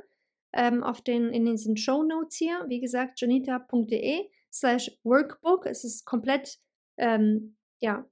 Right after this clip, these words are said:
in dem Sinne also nicht kostenlos, weil du musst dich mit deiner E-Mail-Adresse anmelden. Das heißt, du schenkst mir quasi deine Ad-, E-Mail-Adresse, aber es kostet dich null Euro. So.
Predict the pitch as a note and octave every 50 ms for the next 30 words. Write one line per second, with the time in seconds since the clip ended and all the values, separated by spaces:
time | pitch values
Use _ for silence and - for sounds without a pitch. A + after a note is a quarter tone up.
0 | _ - B3+ B3 - B3 A#3 B3+ C4+ C4 C4 C4 B3+ A#3+ A#3+ A#3 - - A#3 G#3+
1 | A3 A3 A3+ A#3+ A#3 - - _ - - B3+ B3 B3+ B3+ - - A#3+ A3 G#3 A3+
2 | A#3+ C4 D4 F4 F4+ - - A3+ A3 G#3 A3+ A3+ A#3 A#3+ A#3+ - A3 - A#3+ A3+
3 | G#3+ G#3+ G#3+ G#3+ G#3+ A#3 B3 C4 C#4 C#4+ C#4+ C4 - - C4+ C#4+ C#4 - C4+ -
4 | - B3 C4 C4+ C4 C4 C4+ C4+ C4+ A#3+ A3 - A3 G#3+ A3 - G#3 - A#3 A#3
5 | A#3 A#3 - A3 G#3+ G#3+ G#3+ G#3+ G#3+ G#3+ A#3 A3 G#3+ G#3 G#3+ - - G#3+ A3 B3
6 | A#3 A#3+ B3 B3+ B3+ B3+ C4 C4 - B3+ C4 B3+ - D4+ D#4 D#4+ - - - -
7 | - - B3 B3 A#3+ A#3+ B3 B3+ B3+ - - C4 C#4 C4+ - - B3 G#3+ A#3+ A3+
8 | G#3+ - A#3 A#3+ A#3 A3 G#3+ G#3+ G#3 G#3 G#3 G#3 G3+ G3 F#3+ F#3+ F#3+ - - G#3
9 | G3